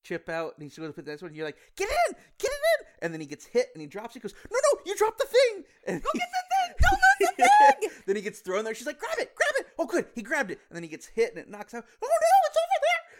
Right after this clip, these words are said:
Speaker 1: there!" You were like, it was, it was <laughs> awesome.
Speaker 2: Yes, I was,
Speaker 1: You
Speaker 2: I
Speaker 1: were
Speaker 2: was
Speaker 1: so
Speaker 2: sitting
Speaker 1: into
Speaker 2: up,
Speaker 1: it.
Speaker 2: yelling at the T V, jumping, and, "Oh my gosh, but he's your friend! Oh my gosh! Ah!"
Speaker 1: <laughs>
Speaker 2: Yes, there was a lot of "oh my goshing."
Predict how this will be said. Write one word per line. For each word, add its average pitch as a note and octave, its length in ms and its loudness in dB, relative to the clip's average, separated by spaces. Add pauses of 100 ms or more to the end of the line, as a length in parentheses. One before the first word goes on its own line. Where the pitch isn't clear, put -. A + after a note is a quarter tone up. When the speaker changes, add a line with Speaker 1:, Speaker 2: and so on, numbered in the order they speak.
Speaker 1:
there!" A#3 80 -12
You B3+ 60 -8
were C4 80 -8
like, G#3 240 -6
it G#3+ 80 0
was, G3+ 280 -4 (240)
it F3+ 140 -2
was - 400 -8
<laughs> - 60 -14
awesome. - 440 -16 (300)
Speaker 2:
Yes, E3+ 540 -4
I G3+ 180 2
was, A#3 260 -4
Speaker 1:
You G#3+ 60 -6
Speaker 2:
I G#3+ 180 6
Speaker 1:
were A3+ 60 2
Speaker 2:
was A#3 140 -2
Speaker 1:
so F#3 200 -2
Speaker 2:
sitting F#4 200 2
Speaker 1:
into F#3 320 -2
Speaker 2:
up, D#4 220 2
Speaker 1:
it. - 140 -2 (260)
Speaker 2:
yelling D#4+ 440 -2
at E4 140 -4
the F#4+ 80 -6
T D#4+ 280 -10
V, C#4 440 -8 (300)
jumping, D4 720 -4 (460)
and, C4 260 -4
"Oh F4+ 120 2
my G#4+ 120 2
gosh, - 320 0 (160)
but E4+ 180 -2 (220)
he's A#4 140 -4
your B4 100 0
friend! C#5+ 180 4 (200)
Oh A#4 100 4
my C#5 140 0
gosh! D5 160 4 (280)
Ah!" F#5+ 720 4 (120)
Speaker 1:
<laughs> - 60 -2
Speaker 2:
Yes, C4+ 260 4 (200)
there C4+ 160 -2
was B3 140 -2
a A#3 60 2
lot G3+ 220 2
of G3 120 -8
"oh C#4 80 -8
my F#3 160 -4
goshing." F3 500 -6